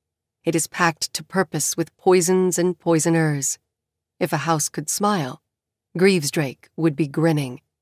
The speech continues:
"She has to be ready," Genevieve says. "Every corner of the island will hear about what happens tonight."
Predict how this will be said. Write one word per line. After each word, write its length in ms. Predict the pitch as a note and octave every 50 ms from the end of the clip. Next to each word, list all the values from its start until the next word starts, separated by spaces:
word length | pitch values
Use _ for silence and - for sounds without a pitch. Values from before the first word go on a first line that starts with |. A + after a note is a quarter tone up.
| _ _ _ _ _ _ _ _ _ _ _ _ _ _ _ _ _ _ _ _ _
"She 160 | - - -
has 240 | D3+ C#3+ D3 D3 - -
to 60 | -
be 140 | D#3 D#3+ D3+
ready," 380 | D#3+ E3+ G3 A#3+ G#3 - _ _ _ _ _ _ _ _
Genevieve 420 | - F#3+ F3+ E3 D#3+ D3+ D#3+ D3+ -
says. 420 | - - E3 D3+ C#3 C#3 - - - _ _ _ _ _ _
"Every 280 | - A#3 G#3+ A3+ C#4 C4+
corner 300 | - - A3 G#3 G3 G3
of 80 | F3+
the 120 | - G3 -
island 320 | E3 D#3+ D#3 D#3 D#3+ D#3+
will 60 | E3+
hear 220 | E3 - - F#3 F3
about 240 | E3+ D#3+ D#3 -
what 140 | - E3 D#3
happens 360 | E3 F3+ F#3 - B3 B3 -
tonight." 420 | - - F3+ D3+ D3 C#3 C3 -